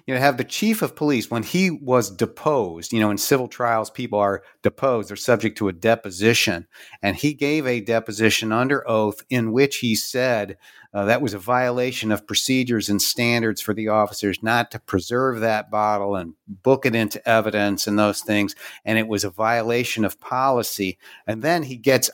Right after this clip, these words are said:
on the stand and says exactly the opposite.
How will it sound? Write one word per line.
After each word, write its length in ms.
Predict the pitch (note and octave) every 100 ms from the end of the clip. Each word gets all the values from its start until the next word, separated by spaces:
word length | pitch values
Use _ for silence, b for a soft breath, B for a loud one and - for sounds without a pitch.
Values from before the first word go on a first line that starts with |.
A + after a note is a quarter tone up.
| -
on 320 | C3+ G3 B3
the 100 | D#3+
stand 880 | A2 - - C#3 D3+ D3 A#2 G2 F#2 _ b b
and 160 | A#2+ -
says 280 | B2+ A#2+
exactly 920 | A2+ - F2+ - B2 C3 D3 - A#2+ A2
the 240 | G2+ G2+
opposite. 680 | A2 A2 G#2+ - - - E2